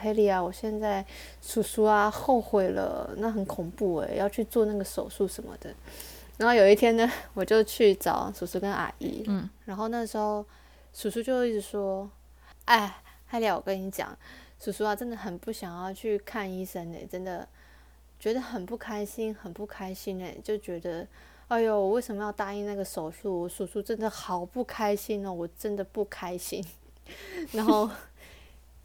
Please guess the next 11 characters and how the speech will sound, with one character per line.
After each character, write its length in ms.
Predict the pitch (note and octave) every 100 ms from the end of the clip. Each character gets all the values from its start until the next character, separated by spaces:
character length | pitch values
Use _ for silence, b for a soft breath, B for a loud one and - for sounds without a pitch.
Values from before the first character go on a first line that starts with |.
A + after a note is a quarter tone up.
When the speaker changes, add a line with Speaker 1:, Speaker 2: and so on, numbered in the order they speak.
| -
Speaker 1:
你 140 | G3
妈 260 | F#3 G3+ G#3
就 100 | G#3+
一 80 | G3+
直 120 | F3
笑， 520 | - - G#3 - E3+
她 120 | F#3
就 180 | G#3+ A#3+
说， 160 | - A3+ C4 C4+ C#4+ - - - b F#4 E4+ D4+ C#4 C4 b - - - A3 -
因 120 | D#4
为 160 | C4